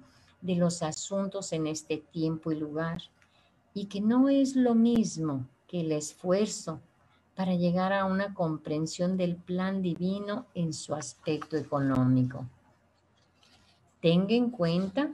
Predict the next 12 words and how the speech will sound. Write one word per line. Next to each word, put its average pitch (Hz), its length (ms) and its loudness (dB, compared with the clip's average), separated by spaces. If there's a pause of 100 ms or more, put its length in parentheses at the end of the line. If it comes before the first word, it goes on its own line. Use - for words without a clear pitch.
(140)
que 196 280 0
esta 277 300 0
es 262 260 0
una 254 180 4
actividad 180 640 -4
diferente 214 880 -4 (300)
a 180 80 -6
atenderlas 180 920 0
a 165 100 -2
las 160 160 -2
necesidades 160 880 -6
inmediatas. 151 960 -8